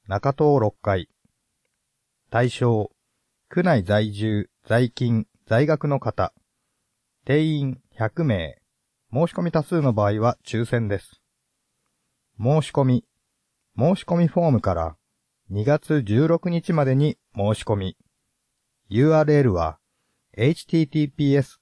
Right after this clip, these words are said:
コロンスラッシュスラッシュエルオージーオーエフオーアールエムドットジェーピースラッシュエフスラッシュ大文字でディーアール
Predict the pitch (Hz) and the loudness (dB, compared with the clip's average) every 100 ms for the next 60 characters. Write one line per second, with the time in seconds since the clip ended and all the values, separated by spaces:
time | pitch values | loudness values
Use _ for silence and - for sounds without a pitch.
0 | _ 131 120 87 73 _ _ - 127 135 | _ 0 2 0 -8 _ _ -2 0 0
1 | - - 104 104 - 92 - _ _ _ | -8 -6 -4 -4 -4 -10 -12 _ _ _
2 | _ _ _ _ _ 104 123 165 165 117 | _ _ _ _ _ -2 2 4 4 2
3 | 87 101 110 113 90 - _ 98 92 147 | -2 -2 0 0 -2 -8 _ -6 -2 0
4 | 147 139 92 101 104 123 123 120 90 78 | 2 2 0 0 0 2 2 2 0 -8
5 | _ _ 104 104 _ 110 104 _ _ - | _ _ -4 -4 _ -2 -2 _ _ -4
6 | 110 135 135 143 95 - _ _ _ 110 | 0 0 0 -2 -2 -8 _ _ _ -2
7 | 117 120 - 90 - _ _ _ _ _ | -2 -2 -8 -12 -14 _ _ _ _ _
8 | 131 - 98 - _ _ _ _ _ - | -4 -2 -4 -6 _ _ _ _ _ -2
9 | 117 113 - 85 - _ _ _ _ _ | -2 -2 -12 -16 -18 _ _ _ _ _
10 | _ _ _ _ - 123 165 160 147 147 | _ _ _ _ -4 2 2 2 0 0
11 | 143 - _ _ _ 101 131 175 104 - | 0 -2 _ _ _ 0 2 4 2 -2
12 | - 139 135 98 87 | 0 4 4 2 -6